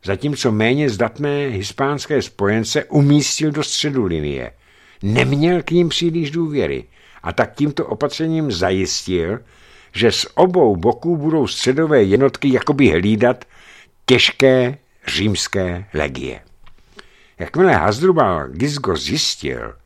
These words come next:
že se Římané pohnuli a jejich jízda napadla předsunuté jednotky Punů,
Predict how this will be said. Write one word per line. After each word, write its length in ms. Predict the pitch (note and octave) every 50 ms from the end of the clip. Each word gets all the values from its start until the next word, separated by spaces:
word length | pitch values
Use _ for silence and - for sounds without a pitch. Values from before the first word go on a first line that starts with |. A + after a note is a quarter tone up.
| _ _ _ _ _ _
že 120 | - F#2+ F2+
se 160 | - A2 F#2
Římané 440 | D#2 F#2+ A#2+ C3 D3 C#3+ C3+ A2+ F2
pohnuli 640 | - - A2+ F#2 A#2 C#3 C#3 C3 F#2+ C2+ B1 A1 - _ _ _ _ _ _ _ -
a 80 | E2+
jejich 380 | F#2 G#2 A2+ B2 A#2+ G2+ - E2+
jízda 340 | F#2+ C3+ D3+ C3+ A#2 G#2 E2+
napadla 440 | F#2+ A2+ A#2 - C#3+ C#3 B2 G2+ F2+
předsunuté 680 | - - A#2+ B2 - - C#3+ C#3+ C#3 B2+ C3 B2 G2+
jednotky 420 | F#2+ G2+ A2 C3+ C#3 - - G#2+
Punů, 560 | D2+ - - F2 F2 E2 D#2+ D#2 D#2 E2 G#2